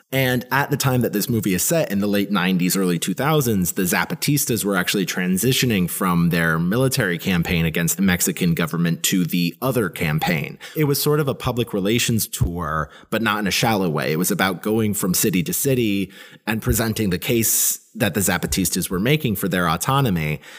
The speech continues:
and winning over people to support the Zapatistas' work in claiming their own land back.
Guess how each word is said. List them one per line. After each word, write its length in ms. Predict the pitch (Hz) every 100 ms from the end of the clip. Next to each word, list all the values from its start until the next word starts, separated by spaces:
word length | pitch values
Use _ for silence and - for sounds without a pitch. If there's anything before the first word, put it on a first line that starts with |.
| - -
and 320 | 101 95 82
winning 360 | 92 147 135 110
over 320 | 123 135 104
people 320 | - 82 -
to 920 | - - 110 98 92 90 87 85 85 82 - - _
support 800 | - - 113 - - 147 123 -
the 80 | 107
Zapatistas' 800 | 92 80 - - 98 - 90 95
work 260 | 87 - 101
in 160 | 95
claiming 380 | - 113 98 90
their 160 | 82 80
own 180 | 76 76
land 380 | 107 110 98 -
back. 400 | - - -